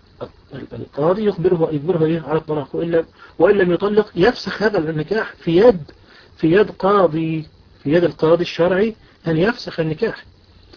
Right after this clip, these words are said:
إذن الأمر ليس كما يصور أن الشرع أهدر حقوق المرأة، أو أن الشرع فرط في أمور المرأة، أو أن الشرع آه، يعني يحيف على المرأة ويضع كل شيء في يد الرجل،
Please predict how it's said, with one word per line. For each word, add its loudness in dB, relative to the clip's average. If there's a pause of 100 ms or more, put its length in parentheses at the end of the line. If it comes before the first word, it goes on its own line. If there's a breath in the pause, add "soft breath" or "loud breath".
(180 soft breath)
إذن 6
الأمر 2
ليس 4
كما 0
يصور 2 (380)
أن 0
الشرع -2 (340 soft breath)
أهدر 4 (380)
حقوق -2
المرأة، 2
أو -2
أن -2
الشرع -2 (260 soft breath)
فرط 2
في -4
أمور -2
المرأة، -2
أو -2
أن -6
الشرع -4 (420 soft breath)
آه، 2
يعني -4 (300)
يحيف 0 (480 soft breath)
على -2
المرأة 0
ويضع 0
كل -4
شيء 0
في -4
يد 2 (100)
الرجل، -4